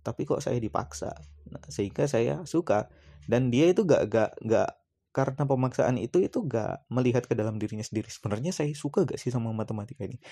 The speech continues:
Nggak ada pemikiran-pemikiran seperti itu. Pemikirannya adalah, saya tidak suka,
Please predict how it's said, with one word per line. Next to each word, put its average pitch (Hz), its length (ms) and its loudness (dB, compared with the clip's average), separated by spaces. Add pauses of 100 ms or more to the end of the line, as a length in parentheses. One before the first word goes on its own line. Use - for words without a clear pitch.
(140)
Nggak - 160 2
ada 190 160 4
pemikiran-pemikiran 131 880 2
seperti 113 320 -2
itu. 131 320 0 (240)
Pemikirannya 131 640 0
adalah, 113 240 2 (240)
saya 139 240 0
tidak 180 160 2
suka, - 320 -6